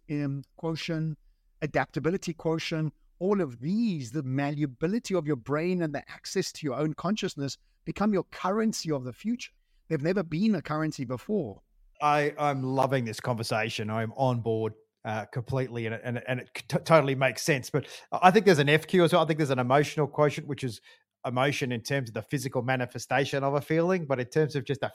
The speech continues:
Speaker 2: feeling, which you can sit with in your alpha waves as well. I, I think we've, I think we're too busy trying to be happy or sad rather than content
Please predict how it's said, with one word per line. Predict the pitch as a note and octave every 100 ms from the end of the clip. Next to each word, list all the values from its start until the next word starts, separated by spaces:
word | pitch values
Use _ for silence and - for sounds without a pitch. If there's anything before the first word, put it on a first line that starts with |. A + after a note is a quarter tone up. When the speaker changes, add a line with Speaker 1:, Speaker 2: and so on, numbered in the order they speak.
| -
Speaker 2:
feeling, | C#3 F3 A#3 B3+
which | E3 -
you |
can | B2+ G#2
sit | - C#3
with | D#3+ G#3+ - -
in | C#3
your | A2+ G#2
alpha | B2+ -
waves | A#2+ B2+ C#3 C3 - - - -
as | C3+ B2
well. | C3 D3+ D#3+
I, | B2+ B2
I | A#2+
think | D3
we've, | C3+ B2 - _ _ _ _
I |
think | - D3
we're | C#3
too | A#2+ D#3
busy | C3+ C3+ A#2+
trying | - C3
to | B2
be | A#2
happy | C3 B2+ B2
or | A2
sad | - A#2+ C#3+ B2
rather | A#2+ A#2 A#2
than | A#2+ A2+ - _ _ _
content | - C3 - C#3+ D#3+ -